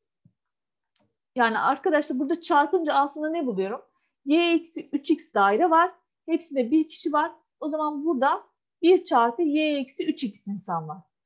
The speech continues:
Diğerine bakıyorum. İki kişilik daire sayısı x artı iki y.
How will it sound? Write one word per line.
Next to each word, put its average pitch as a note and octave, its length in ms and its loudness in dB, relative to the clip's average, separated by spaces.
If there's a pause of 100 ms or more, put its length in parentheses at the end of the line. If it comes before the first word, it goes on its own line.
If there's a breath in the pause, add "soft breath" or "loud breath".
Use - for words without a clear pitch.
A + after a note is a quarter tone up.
(340)
Diğerine E4 320 0
bakıyorum. A#3+ 420 -2
İki D4+ 220 0
kişilik - 400 -8
daire B3 320 4
sayısı A#3 440 2
x - 360 -10
artı F#3 300 0
iki A3+ 300 -8
y. C#4+ 300 -4